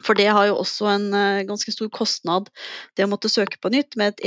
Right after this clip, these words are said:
engangsgebyr som må betales hver gang. Og så har vi, eh, jobbet og fått, eller vi har fått avklart at alle som har papirer i orden, faktisk kan få komme inn.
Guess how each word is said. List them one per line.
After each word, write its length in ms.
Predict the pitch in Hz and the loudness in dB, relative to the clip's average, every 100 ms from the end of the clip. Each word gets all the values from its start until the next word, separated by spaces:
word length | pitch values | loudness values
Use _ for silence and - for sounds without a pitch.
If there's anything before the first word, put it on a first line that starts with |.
| 196 | -4
engangsgebyr 840 | 190 196 - - - 196 190 208 | -4 -4 -6 -8 0 2 2 2
som 160 | 220 208 | 0 0
må 100 | 202 | -2
betales 400 | 202 196 180 196 | 0 0 -2 0
hver 180 | 196 190 | 0 2
gang. 260 | 202 214 - _ _ _ _ _ _ _ _ _ _ _ _ _ - - - - - - | 2 0 -6 _ _ _ _ _ _ _ _ _ _ _ _ _ -20 -20 -16 -16 -16 -6
Og 80 | 240 | -2
så 340 | - 285 320 - _ | 4 6 6 4 _
har 140 | 233 226 | 2 4
vi, 380 | 240 247 247 240 - | 4 4 4 2 0
eh, 400 | 240 240 233 233 233 | 2 2 2 2 4
jobbet 540 | 262 190 190 247 269 - | 2 4 4 6 4 2
og 140 | 226 | 2
fått, 200 | 247 214 | 0 0
eller 160 | 208 202 | 0 2
vi 60 | |
har 100 | 208 | 0
fått 180 | 220 - | 0 -2
avklart 720 | 190 196 202 - 302 370 - - - | 2 2 2 2 4 2 -2 -4 -2
at 180 | 190 - | -4 2
alle 260 | 247 220 240 | 2 4 2
som 140 | 269 | 2
har 180 | 262 180 | 2 2
papirer 460 | 233 220 202 202 | 0 0 2 4
i 160 | 214 185 | 4 2
orden, 260 | 208 240 269 _ - - - | 0 -2 -2 _ -20 -20 -4
faktisk 320 | - - 226 | -2 0 -2
kan 160 | - 214 | 0 0
få 120 | 226 | -2
komme 380 | - 240 208 190 | 0 0 2 0
inn. 240 | 185 214 | 0 -2